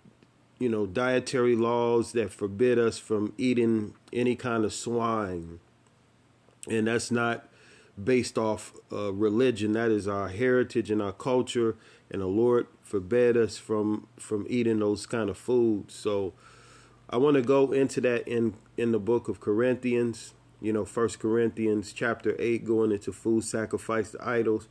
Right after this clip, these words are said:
As the scripture tells us, there's nothing new under the sun.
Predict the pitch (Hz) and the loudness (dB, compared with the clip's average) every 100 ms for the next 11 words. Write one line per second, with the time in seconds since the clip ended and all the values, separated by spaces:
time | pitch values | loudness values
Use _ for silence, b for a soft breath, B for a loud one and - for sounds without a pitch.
0 | B B B B B _ 117 117 120 - | B B B B B _ -4 -4 -4 0
1 | 151 - 127 - 143 131 101 120 113 110 | 0 0 -2 0 4 4 2 2 2 2
2 | 127 131 120 117 123 117 113 101 101 131 | 2 0 0 2 4 2 2 0 -2 0
3 | 135 135 131 127 | 2 2 2 -2